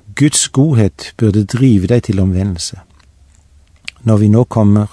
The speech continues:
til vers seks, så ser vi at her er et nytt stort prinsipp.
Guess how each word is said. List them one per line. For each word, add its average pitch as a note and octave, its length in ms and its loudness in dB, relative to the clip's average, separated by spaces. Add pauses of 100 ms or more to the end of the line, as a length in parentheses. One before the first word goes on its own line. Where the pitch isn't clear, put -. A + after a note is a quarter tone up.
(560)
til G2 200 -4
vers A2 160 0
seks, - 500 -4
så - 160 -4
ser G2+ 240 0
vi F#2+ 280 -2 (160)
at - 500 -10 (380)
her A2+ 200 -4
er A2+ 140 2
et - 180 -10
nytt - 440 -4
stort - 460 -4
prinsipp. - 520 -6